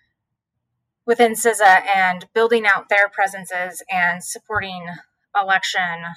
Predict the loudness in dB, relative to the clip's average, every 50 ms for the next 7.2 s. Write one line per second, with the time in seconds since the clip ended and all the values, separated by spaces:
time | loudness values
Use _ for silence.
0 | _ _ _ _ _ _ _ _ _ _ _ _ _ _ -10 -10 -10 -10 -12 -14
1 | -6 -2 -2 -2 -2 -2 -8 -6 -6 -6 -6 -8 -10 -12 -12 -12 -12 -10 -10 -10
2 | -10 -10 -12 -10 -10 -10 -10 -12 -14 -20 -12 -10 -8 -8 -6 -6 -8 -8 -10 _
3 | -12 -12 -12 -12 -12 -16 -18 -18 -18 -18 _ _ -16 -16 -14 -12 -8 -8 -8 -8
4 | -8 -12 -12 -12 -10 -12 -12 -12 -12 -16 -16 -14 -12 -12 -12 -12 -14 -12 -12 -12
5 | -10 -10 -10 -10 -10 -12 -14 -14 -10 -8 -8 -8 -8 -10 -16 -20 _ -20 _ _
6 | _ _ _ _ 0 0 2 2 4 4 4 6 4 4 2 0 -2 -2 -4 -10
7 | -12 -12 -14